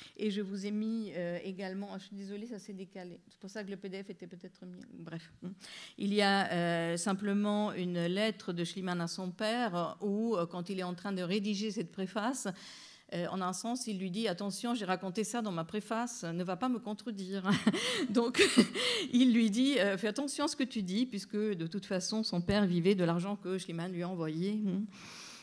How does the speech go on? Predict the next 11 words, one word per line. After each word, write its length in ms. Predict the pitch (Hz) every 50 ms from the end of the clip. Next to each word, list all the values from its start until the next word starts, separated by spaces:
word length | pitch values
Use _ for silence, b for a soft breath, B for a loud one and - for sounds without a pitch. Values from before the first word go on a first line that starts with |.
| B B - -
Ah 60 | 160
bon, 160 | 156 170 175
c'est 140 | 170 226 208
toute 200 | - 220 185 180
une 120 | 208 196
histoire 340 | 196 190 196 - 214 202 202
très 200 | 202 - 214 196
rocambolesque, 640 | 180 185 180 180 185 175 175 175 170 160 165 160 -
l'histoire 340 | 165 156 151 - - 185 165
du 140 | 160 165 160
père. 320 | - - 156 156 160 165